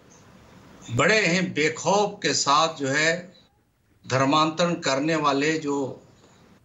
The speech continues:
तत्व हैं, वो सब जो है अपने काम को पूरा अंजाम दे रहे हैं। और जो बस्तर की जो हमारी संस्कृति है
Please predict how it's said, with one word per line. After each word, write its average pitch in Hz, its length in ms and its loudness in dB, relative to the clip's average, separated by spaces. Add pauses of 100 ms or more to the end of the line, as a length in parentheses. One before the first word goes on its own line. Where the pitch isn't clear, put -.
(160)
तत्व 170 340 0
हैं, 180 520 0 (680)
वो 156 180 2
सब 185 340 2
जो 143 160 0
है 143 540 0 (560)
अपने 151 300 0
काम 143 380 0
को 143 160 -6
पूरा 135 320 0
अंजाम 131 420 0
दे 147 180 0
रहे 160 120 2
हैं। 185 380 -2 (800)
और 196 480 4
जो 170 380 0 (440)
बस्तर 160 460 0
की 190 200 -6
जो 170 240 0
हमारी 151 360 0
संस्कृति 185 840 -2
है - 380 -10